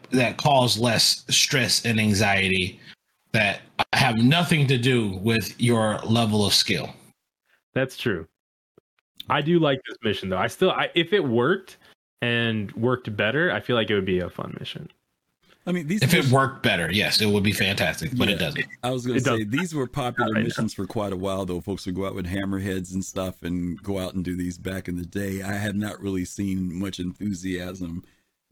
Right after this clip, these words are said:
Speaker 3: for them recently, so I guess, Abdi, you, you have exclusive rights to, uh, the Claim Jumper missions for a while. Uh, but, uh, anyway,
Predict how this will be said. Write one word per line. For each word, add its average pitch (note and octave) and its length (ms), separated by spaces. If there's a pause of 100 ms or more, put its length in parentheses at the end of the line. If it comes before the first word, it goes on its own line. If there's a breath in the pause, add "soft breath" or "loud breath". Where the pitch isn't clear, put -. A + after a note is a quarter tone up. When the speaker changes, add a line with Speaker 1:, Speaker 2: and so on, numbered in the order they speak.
Speaker 3:
for D3 220
them B2+ 240
recently, A#2+ 580
so G2+ 400
I G#2 80
guess, A#2 300
Abdi, A#2+ 360
you, A2+ 520
you B2+ 160
have B2+ 120
exclusive B2+ 600
rights A#2+ 420
to, G#2 300
uh, G2+ 240 (340)
the A2+ 80
Claim B2 300
Jumper A2 260
missions G#2 460
for G2 120
a G2 80
while. G2 680
Uh, F2+ 460 (580)
but, F#2 280
uh, G2 260
anyway, D#3 380